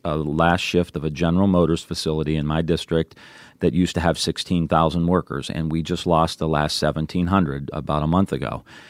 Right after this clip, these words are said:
And just on Saturday, we had a transportation company, Falcon Transport, lost eight hundred jobs. They got an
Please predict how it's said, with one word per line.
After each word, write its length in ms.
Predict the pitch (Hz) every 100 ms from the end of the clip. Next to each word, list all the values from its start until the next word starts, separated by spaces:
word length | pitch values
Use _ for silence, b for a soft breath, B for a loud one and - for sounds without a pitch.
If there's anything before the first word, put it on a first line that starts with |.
| B
And 240 | - 87 82
just 320 | 92 90 -
on 200 | 92 80
Saturday, 680 | 76 - 107 117 82 80 82
we 160 | 80 78
had 300 | 80 78 71
a 60 |
transportation 760 | - 92 85 - - 107 107 82
company, 420 | 85 71 76 82
Falcon 440 | - 76 82 - 101
Transport, 600 | 82 76 - - 82 -
lost 340 | 82 87 - 101
eight 200 | 98 -
hundred 380 | 98 90 80
jobs. 440 | 76 90 85 67 -
They 120 | 82
got 180 | 87
an 120 | 82